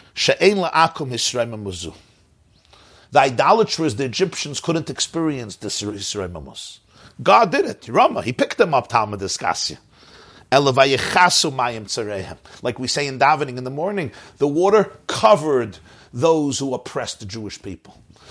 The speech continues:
When they were thrown into the water, they disappeared. They drowned. They were submerged. They couldn't walk through the water.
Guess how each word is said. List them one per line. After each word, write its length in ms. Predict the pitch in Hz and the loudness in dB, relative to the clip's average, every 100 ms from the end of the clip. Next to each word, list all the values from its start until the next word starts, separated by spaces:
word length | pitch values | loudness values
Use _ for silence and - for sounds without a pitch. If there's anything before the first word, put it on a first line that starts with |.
| - - | -20 -4
When 200 | 147 170 | 0 4
they 120 | 180 | 6
were 120 | 220 - | 6 4
thrown 460 | - 190 220 226 | 4 6 6 6
into 200 | 214 208 | 2 2
the 80 | 190 | 4
water, 500 | 196 202 247 220 123 - _ _ - | 6 6 8 6 4 -8 _ _ -8
they 100 | 156 | -6
disappeared. 720 | 135 - 110 - 202 165 - _ _ | -4 -4 -6 -8 -6 -6 -8 _ _
They 140 | 127 | -8
drowned. 540 | 113 113 175 170 117 110 | -6 -4 -2 -2 -4 -6
They 80 | 120 | -6
were 120 | 120 | -6
submerged. 720 | - 110 180 180 - - _ _ _ _ _ _ - | -8 -4 2 2 2 -8 _ _ _ _ _ _ -4
They 100 | 143 | 4
couldn't 380 | 233 233 208 | 4 4 4
walk 280 | 214 214 208 | 8 8 6
through 240 | - 180 160 | -4 -4 -2
the 80 | |
water. 400 | 143 127 104 - | 0 0 0 -6